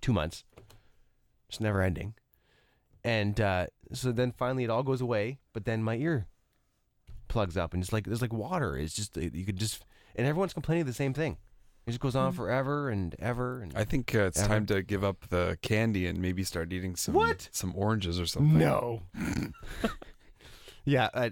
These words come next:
Speaker 1: and s-, speaking of candy, somebody in this room right now may have been my Secret Santa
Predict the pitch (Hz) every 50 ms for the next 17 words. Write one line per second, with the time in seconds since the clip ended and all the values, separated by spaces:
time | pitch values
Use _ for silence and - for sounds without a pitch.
0 | - - 127 127 107 120 110 - _ _ _ _ _ _ - - - - - -
1 | - - - - 139 - - 110 98 90 - - - 107 95 85 87 92 101 -
2 | - - - - 147 131 123 110 107 101 101 92 98 95 - - - - - 107
3 | 107 113 107 101 92 90 85 78 85 87 82 82 85 90 90 - - - - _
4 | _ _ _ _ _ _ _ _ _ _ - 95 98 101 104 101 98 95 87 87
5 | 92 87 85 80 80 - - 92 - 85 - - 98 87 82 - 80 80 82